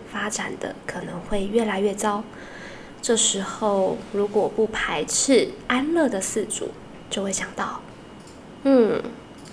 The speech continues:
我想问问我的毛孩，他是怎么样看待这件事情的。赵露，我想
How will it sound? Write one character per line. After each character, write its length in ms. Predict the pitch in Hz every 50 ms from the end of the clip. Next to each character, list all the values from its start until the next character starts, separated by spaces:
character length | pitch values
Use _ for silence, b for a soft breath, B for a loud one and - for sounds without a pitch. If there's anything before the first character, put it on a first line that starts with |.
| B B B B B B B B B B B B B - - -
我 100 | - 233
想 260 | 247 - 311 254 208
问 140 | 226 240 247
问 160 | 262 269 254
我 120 | 233 202 190
的 120 | 202 190
毛 220 | 190 196 214 220 214
孩， 460 | 214 - - 208 202 190 185 190 196 220 220 - - - - - - - - - - - - -
他 340 | - - - - 190 196
是 240 | 196 - - - 214 -
怎 160 | - - - -
么 100 | - -
样 100 | - - 202 196
看 200 | - - 214 208
待 140 | 208 208 196
这 100 | - 208
件 180 | 196 - 185 -
事 180 | - - 202
情 200 | 165 - - 120 - -
的。 80 | - - - - - - - - - - - - - - - - - - - - -
赵 200 | - - 233 226
露， 380 | 233 240 214 202 180 160 - - - - - -
我 100 | - 226
想 220 | 247 277 285 302